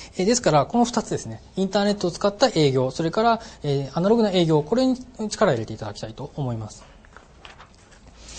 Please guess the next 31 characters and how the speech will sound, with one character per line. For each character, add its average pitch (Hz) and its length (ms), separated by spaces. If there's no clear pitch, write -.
五 208 100
十 254 100
三 247 180
ペ 240 120
ー 170 40
ジ 123 80
で 117 60
す。 - 200
で、 214 140
今 302 140
の 220 60
が 165 60
セ 202 120
ー 180 40
ル 156 80
ス 151 120
の 127 80
話 147 280
な 143 80
ん 120 80
で 113 60
す - 120
が、 131 100
今 277 140
度 190 80
お 165 80
金 277 200
の 269 100
話 233 240
で 151 100
す。 - 100